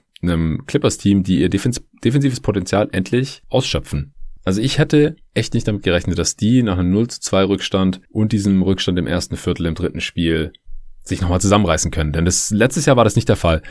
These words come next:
Und auch das würde ich Tai Lu halt, äh, anrechnen, dass der da den Laden irgendwie so zusammenhalten konnte. Er hat auch in der Pressekonferenz gesagt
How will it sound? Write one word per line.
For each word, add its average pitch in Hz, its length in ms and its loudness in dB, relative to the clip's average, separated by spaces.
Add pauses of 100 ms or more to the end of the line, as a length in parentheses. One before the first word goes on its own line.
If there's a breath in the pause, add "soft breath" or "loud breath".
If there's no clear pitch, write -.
(200 loud breath)
Und 107 80 -2
auch 98 100 0
das 147 300 0
würde 92 100 2
ich 87 80 0
Tai 87 160 0
Lu 85 220 2
halt, 78 400 -2
äh, 78 200 -2
anrechnen, 85 540 0
dass 80 200 -2
der 87 140 2
da 92 120 4
den 87 120 0
Laden 82 300 0
irgendwie 90 220 0
so 92 160 0
zusammenhalten 104 880 -2
konnte. 107 240 -2
Er 85 60 -2
hat 85 100 -2
auch 80 80 -4
in - 60 -2
der 82 80 -2
Pressekonferenz 90 880 -4
gesagt 90 320 -2